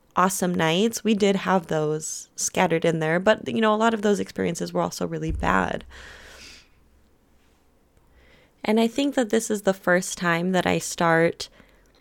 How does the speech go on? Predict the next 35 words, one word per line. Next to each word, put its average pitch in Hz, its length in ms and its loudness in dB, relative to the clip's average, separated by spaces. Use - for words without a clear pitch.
trying 190 340 6
to 233 140 0
self-medicate, 190 1160 -2
but 185 520 4
I 196 40 8
think 214 240 2
the 208 160 2
issue 196 560 4
back 180 300 4
then 190 460 4
was 190 260 2
that 185 180 4
I 175 100 6
was 175 420 -2
also 190 260 8
using 180 400 2
alcohol, 180 720 0
which, - 400 0
um, 160 460 -2
for - 260 6
me, 196 360 6
it 202 100 4
just 190 240 -2
never 180 280 4
mixed 180 340 -2
well 180 180 6
with 180 200 0
my 185 120 2
body. 180 480 4
It 175 100 2
just - 360 -2
didn't 185 220 2
relax 165 540 4
me. 202 280 0
So 165 440 2